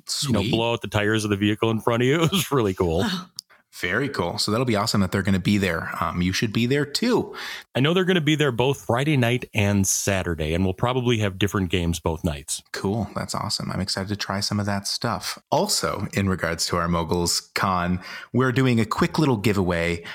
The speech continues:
Speaker 2: of a copy of Tricks and the Phantom, which is the new release by Oink Games. Mark got this actually at Gen Con this past year, and we would like to give it away. So all you have to do to be entered to this thing is tweet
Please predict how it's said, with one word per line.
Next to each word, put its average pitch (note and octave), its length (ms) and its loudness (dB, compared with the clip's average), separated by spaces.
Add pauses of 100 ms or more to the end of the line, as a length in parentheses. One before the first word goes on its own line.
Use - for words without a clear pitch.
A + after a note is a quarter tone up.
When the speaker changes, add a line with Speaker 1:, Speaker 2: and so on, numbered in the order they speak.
(120)
Speaker 2:
of F#2 80 2
a F#2+ 60 -2
copy F#2+ 320 0
of F2 120 -4
Tricks - 760 -2
and A2+ 220 0
the G2 140 0
Phantom, - 580 -2
which F#2+ 220 -2
is F#2+ 140 -2
the G2 100 0
new G2 360 4
release F2+ 480 0
by F2+ 300 -4
Oink - 380 -4
Games. - 500 -2 (420)
Mark F2 580 -4
got F2+ 220 -4
this F#2+ 160 0
actually - 340 -4
at A#2 360 -2
Gen A#2 240 2
Con F2 240 2
this E2+ 120 0
past - 380 -4
year, F#2 300 -2 (400)
and F#2+ 540 2
we G2 180 2
would G#2+ 160 0
like G#2 180 -4
to G#2+ 40 0
give G#2 100 0
it A2 60 -2
away. C#3+ 240 -2
So - 180 -4
all C3+ 180 0
you F#3 100 2
have F3+ 100 0
to - 100 -2
do A2 120 2
to B2 80 0
be G2 180 -2
entered A2+ 440 0
to F#2+ 80 -2
this F2+ 220 -2
thing G#2 360 -2
is F2+ 260 -2
tweet - 340 -2